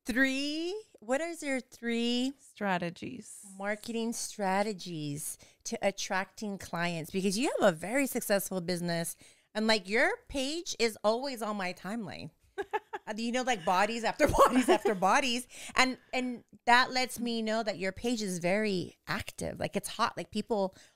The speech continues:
Speaker 1: are interested in it. And you're, you're fucking slammed all the time. You know, I,
Speaker 2: Yeah.
Speaker 1: I personally had you doing my, you know, lymphatic massages, and getting her over was, fuck,
Speaker 2: And thank
Speaker 1: just
Speaker 2: you for
Speaker 1: the
Speaker 2: trusting me.
Speaker 1: schedule.
Speaker 2: Mm-hmm.
Speaker 1: You were like, "Oh, you're always, like, overbooked." So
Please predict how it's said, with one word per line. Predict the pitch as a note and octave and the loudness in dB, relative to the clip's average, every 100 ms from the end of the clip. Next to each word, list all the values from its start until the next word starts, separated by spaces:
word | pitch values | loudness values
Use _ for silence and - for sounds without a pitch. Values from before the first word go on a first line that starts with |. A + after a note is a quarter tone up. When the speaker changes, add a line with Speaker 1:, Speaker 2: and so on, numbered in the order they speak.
| _ | _
Speaker 1:
are | G3+ - | -2 -2
interested | A#3+ C4+ G3+ E3 - - | -4 -4 -8 -10 -10 -10
in | - A#2+ | -10 -10
it. | - _ _ _ | -14 _ _ _
And | G3 F#3+ | 0 4
you're, | G3 - _ | 4 2 _
you're | F#3+ B3+ | 2 2
fucking | C4+ - D#4 E4 C#4 | 2 0 0 2 2
slammed | - - A3 D#4+ G3+ | 2 -2 -2 0 2
all | E3 | 0
the | D#3+ | -2
time. | - D3+ D#3 F3 | -10 -10 -6 -4
You | |
know, | F3+ F#3+ | 0 0
I, | G3 | 0
Speaker 2:
Yeah. | F#3+ F#3+ - - | -4 -6 -14 2
Speaker 1:
I | - | 4
personally | G3 A#3+ A#3+ A3+ G#3 | 4 2 0 0 0
had | G3 F#3 F3+ | 2 2 0
you | F#3+ | -8
doing | E3+ F3+ F3+ F3 | -8 -8 -6 -6
my, | E3 D#3+ | -6 -6
you | F3 | -6
know, | F3+ | -6
lymphatic | F3 D#3+ F3+ F3 F#3+ G3 | -6 -4 0 2 2 -2
massages, | F#3 E3+ G#3+ G#3 F3 | -4 -2 -2 -4 -8
and | E3+ D#3 - - - | -10 -12 -20 -14 0
getting | F#3+ A#3+ | 2 2
her | B3+ A#3 | 0 0
over | - A3+ D4 A#3+ | 0 -2 -2 -4
was, | F#3+ F#3+ F#3 | -2 -4 -4
fuck, | - A#3 A#3+ G3 C#4+ | -10 -10 -6 -6 -4
Speaker 2:
And | C4 | -6
thank | A#3+ | -4
Speaker 1:
just | B3+ | -2
Speaker 2:
you | B3+ | 0
for | C4+ | 2
Speaker 1:
the | C4 | 4
Speaker 2:
trusting | A3 G#3 A3 G3 F#3+ | 6 6 6 2 2
me. | F3+ | 2
Speaker 1:
schedule. | F#3+ F#3+ - - | 0 -2 -8 -8
Speaker 2:
Mm-hmm. | B3+ C4 | 0 2
Speaker 1:
You | C#4 | 4
were | C#4 | 4
like, | A#3+ G#3+ - _ | 4 0 -4 _
"Oh, | - D4 | 4 4
you're | A#3 A#3 | 4 0
always, | G3+ C4 B3+ A3 | 0 0 -2 -4
like, | F#3+ - | -4 -6
overbooked." | G#3+ A#3 F#3 D#3 B3+ - | -8 -4 -2 0 -2 -4
So | - A3+ G3+ | -4 -2 -2